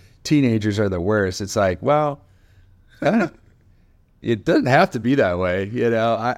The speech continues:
I actually, I mean, yeah, there's more emotions involved, that's for sure. But I have so much fun with our kids right now. Like, this is probably my favorite,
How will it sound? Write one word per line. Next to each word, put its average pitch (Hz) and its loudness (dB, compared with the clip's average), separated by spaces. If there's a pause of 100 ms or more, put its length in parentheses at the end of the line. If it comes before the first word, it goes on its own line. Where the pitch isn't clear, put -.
I 156 2
actually, 113 0
I 113 0
mean, 120 -2
yeah, 139 4
there's 139 -2
more 110 2
emotions 117 -2
involved, 117 0
that's 110 -2
for 113 -4
sure. 113 -2
But 98 -2 (460)
I 135 4
have 147 2
so 110 -2
much 110 -2
fun 98 0 (180)
with 95 0
our 90 0
kids 92 -4 (100)
right 95 0
now. 95 0
Like, 87 -2
this 98 -4
is 92 -6
probably 92 -2
my 82 -2
favorite, 90 -2